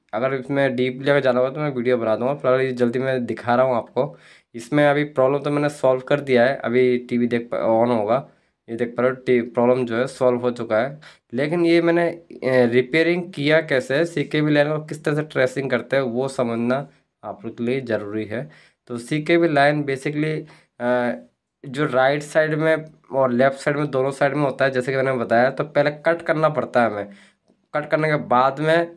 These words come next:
चेक किया जाता है। पहले सीकेबी लाइन जब हम कट करते हैं तो राइट साइड से भी कट कर लेते हैं और लेफ्ट साइड से भी कट कर लेते हैं। जब डिस्प्ले हमें प्रॉपर दिखाई देता है उसके बाद में डिस्प्ले में जो, अ, प्रॉब्लम क्रिएट होता है, प्रॉपर दिखाई नहीं देता है, मतलब प्रॉब्लम से ही आता है, जैसे कलर वगैरह एक्स्ट्रा आता है।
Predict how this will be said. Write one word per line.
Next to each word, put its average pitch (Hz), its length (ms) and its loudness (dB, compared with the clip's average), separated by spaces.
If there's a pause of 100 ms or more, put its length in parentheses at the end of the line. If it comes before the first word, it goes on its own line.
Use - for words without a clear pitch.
(140)
चेक - 280 -2
किया 127 100 6
जाता 117 260 -2
है। 135 80 -4
पहले 165 360 2 (180)
सीकेबी 160 460 2
लाइन 160 300 2
जब 156 160 4
हम 156 240 -2
कट 151 240 -2
करते 131 340 -2
हैं 143 100 4
तो 165 120 2
राइट 127 320 0
साइड 147 300 -2
से 160 180 0
भी 160 120 -2
कट 156 280 -2
कर 147 160 0
लेते 143 280 0
हैं 170 100 2
और 143 180 -2
लेफ्ट 127 280 2
साइड 131 260 -2
से 139 140 -2
भी 131 80 -6
कट 127 200 -4
कर 113 160 -4
लेते 110 200 -2
हैं। 127 100 -2
जब 123 200 0
डिस्प्ले 131 380 -2
हमें 139 240 -2
प्रॉपर 127 360 -2
दिखाई 127 260 -2
देता 123 200 0
है 151 140 0 (400)
उसके 143 220 -4
बाद 143 140 0
में 147 140 -2
डिस्प्ले 143 300 -4
में 147 80 0
जो, 151 80 0
अ, 123 460 0
प्रॉब्लम 131 460 0
क्रिएट 156 240 4
होता 127 420 2
है, 160 240 -8
प्रॉपर 165 320 0
दिखाई 147 260 0
नहीं 170 140 4
देता 165 180 2
है, 165 60 2
मतलब 196 200 -4
प्रॉब्लम 143 340 2
से 165 160 -2
ही 170 60 4
आता 113 240 2
है, 110 100 0
जैसे 113 200 -4
कलर 127 280 0
वगैरह 123 280 0
एक्स्ट्रा 117 360 -2
आता 101 220 -4
है। 101 100 -6